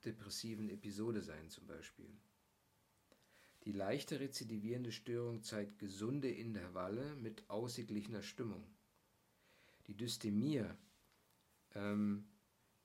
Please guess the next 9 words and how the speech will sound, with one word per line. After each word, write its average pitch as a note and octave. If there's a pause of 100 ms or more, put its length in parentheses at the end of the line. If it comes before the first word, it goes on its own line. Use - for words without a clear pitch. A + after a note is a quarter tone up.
(280)
zeigt A2+
zwar, G2+
kann B2
zwar F2+
auch C#3
Intervalle A#2
mit G#2+
ausgeglichener A2+
Stimmung G#2+